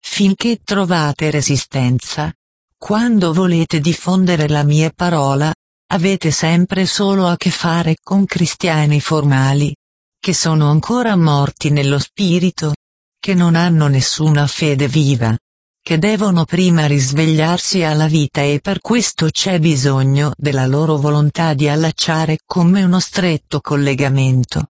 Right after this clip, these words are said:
attraverso l'agire nell'amore oppure anche, quando la loro volontà d'amore è ancora troppo debole, attraverso il collegamento mentale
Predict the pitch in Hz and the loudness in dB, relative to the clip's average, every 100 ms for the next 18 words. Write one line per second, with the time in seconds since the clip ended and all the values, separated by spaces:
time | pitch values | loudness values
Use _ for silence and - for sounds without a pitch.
0 | _ _ 175 - 160 156 151 - - 147 | _ _ -6 -4 -4 0 -2 -2 -2 -2
1 | 139 135 139 131 127 127 139 156 170 160 | 0 0 0 2 0 2 2 2 2 2
2 | 160 170 160 156 160 - 233 220 175 156 | 2 0 0 0 -2 -2 -2 0 0 2
3 | 151 - 170 - _ _ _ _ - 196 | 0 -2 -4 -6 _ _ _ _ -4 0
4 | 190 170 170 175 175 160 143 147 151 147 | 0 2 2 2 2 0 0 2 0 0
5 | 170 156 180 170 190 180 160 165 165 170 | -2 0 2 2 2 0 0 2 2 2
6 | 165 - 208 165 151 135 131 - 165 151 | 0 -2 -2 -2 -2 -2 -2 -4 -4 0
7 | 151 143 139 131 147 - _ _ - 160 | 0 0 0 0 -2 -6 _ _ -6 -6
8 | _ - 208 160 156 - 196 - 165 - | _ -4 -2 0 -2 -4 -6 -4 -4 -2
9 | 151 143 135 143 143 151 151 147 139 135 | -2 0 0 0 2 2 0 0 0 0
10 | 127 131 123 123 143 | 0 0 0 0 -2